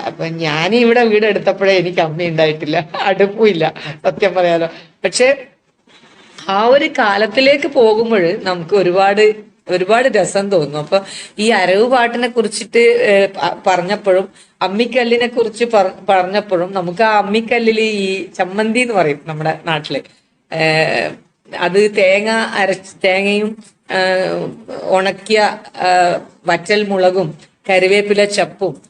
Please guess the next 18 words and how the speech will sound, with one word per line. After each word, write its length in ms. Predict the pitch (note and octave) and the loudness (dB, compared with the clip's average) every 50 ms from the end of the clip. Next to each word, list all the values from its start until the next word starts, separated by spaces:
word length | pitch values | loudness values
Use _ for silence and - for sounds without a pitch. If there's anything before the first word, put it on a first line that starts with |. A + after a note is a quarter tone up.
| _ _ _ - | _ _ _ 0
കുറച്ച് 360 | A3 A3+ G#3 - - - - B3+ | 0 0 0 0 -2 -4 -4 -2
പുളിയും 540 | - G#3 G3+ F#3 F3+ F#3+ F3 C#3+ - - - _ _ - | 0 0 2 2 2 0 0 -4 -6 -12 -20 _ _ -8
ഒരു 100 | - - - - | -8 -6 0 0
കഷ്ണം 400 | C4 A#3+ - - - C#4 C4+ B3 | 0 0 0 -4 -2 -2 0 0
ഇഞ്ചിയും 380 | A3+ G3+ F3 F3 E3+ G#3+ G#3 F3+ | -2 -4 -4 -4 0 2 2 2
ഒക്കെ 200 | - - - G3+ | 0 0 -2 0
ആയിട്ട് 440 | F#3 E3+ E3 E3 D#3+ E3 F#3 F#3+ F#3+ - - - - - - | 0 0 0 -2 0 -2 -2 -2 -2 -6 -16 -20 -18 -10 -4
ഒരു, 240 | E3+ F#3 F#3 F#3 F#3+ F#3+ | 0 2 4 4 2 2
ഒരു 180 | F#3 F#3 G3 G3 F3+ C#3 - - - - _ _ - | 2 2 2 2 2 0 -4 -10 -20 -20 _ _ -4
അരച്ചെടുക്ക, 680 | E3+ F3 F3 G3 G3 G3+ - - C#4 B3 A#3 A3 A3+ F#3+ | -2 -2 0 -2 -4 -4 -2 0 0 0 0 -2 -2 -2
അരവല്ല, 540 | F3 - D#3 E3+ F3+ G#3 B3+ C4 G#3+ F#3 G3 | -2 0 0 0 2 2 2 2 4 4 2
അതിങ്ങനെ 440 | A3+ G#3+ F#3+ F#3+ G#3 G#3 G#3+ A3 A#3 | 2 0 -2 -2 -2 -2 0 0 0
ചതുക്കിയെടുക്കുന്ന 920 | A3+ - B3 A3 G#3 A3+ A3 - C#4+ C#4 B3 A3+ A3+ A3 - A#3+ A3+ A#3 | 0 0 0 0 0 -2 -4 -2 0 0 2 2 0 -2 -2 -2 -2 0
ഒരു 360 | A3 G3+ G3 G3 G3 G3 G3 G3+ - _ _ _ _ _ - - | 0 2 2 4 2 2 0 -4 -14 _ _ _ _ _ -2 0
വൈകിട്ടൊക്കെയാണ് 720 | F#3+ F#3+ F#3+ G#3 G#3+ A3+ A#3 A3+ A3+ A3+ A3+ G3+ G3 F#3+ | 0 2 2 0 2 2 2 0 2 2 0 2 2 0
ഇങ്ങനെ 180 | F#3 F#3+ F#3+ F#3+ | -2 -2 0 0
ആള് 420 | F#3+ F#3 F3+ F3+ F#3 F#3+ F#3 G#3+ | 0 0 2 2 2 0 0 0
പെട്ടെന്ന് 460 | - F#3+ F3+ F3+ - G3 G3+ G3+ G3 | 0 -2 0 0 -2 -2 -2 -2 -2